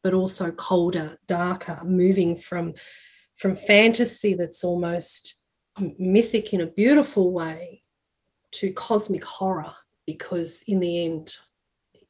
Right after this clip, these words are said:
is, is this really what it is? Um,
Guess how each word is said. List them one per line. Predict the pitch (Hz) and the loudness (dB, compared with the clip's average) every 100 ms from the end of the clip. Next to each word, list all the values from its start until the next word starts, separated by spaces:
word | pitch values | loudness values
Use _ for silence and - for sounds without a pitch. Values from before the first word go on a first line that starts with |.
| - | -10
is, | 185 - - | -8 -10 -6
is | 190 - | -6 -2
this | 208 214 - | -2 -2 -2
really | 165 160 160 | -2 -2 -4
what | 156 156 | -6 -10
it | 156 | -12
is? | 151 - - - - _ _ _ _ _ _ _ _ _ _ 185 | -14 -16 -12 -12 -12 _ _ _ _ _ _ _ _ _ _ -10
Um, | 170 165 165 165 | -8 -8 -10 -12